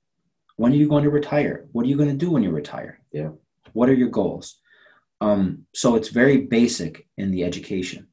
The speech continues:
Speaker 1: That's all we can really provide.
Speaker 2: Mm-hmm.
Speaker 1: Above and beyond that, if I'm not the advisor, and let's say it's a larger plan, like a, a nationwide company,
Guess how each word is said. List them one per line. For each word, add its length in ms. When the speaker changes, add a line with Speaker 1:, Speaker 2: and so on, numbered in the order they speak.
Speaker 1:
That's 200
all 160
we 80
can 180
really 200
provide. 460
Speaker 2:
Mm-hmm. 260
Speaker 1:
Above 340
and 160
beyond 460
that, 300
if 340
I'm 300
not 300
the 100
advisor, 760
and 160
let's 200
say 100
it's 120
a 60
larger 520
plan, 460
like 160
a, 280
a 360
nationwide 800
company, 600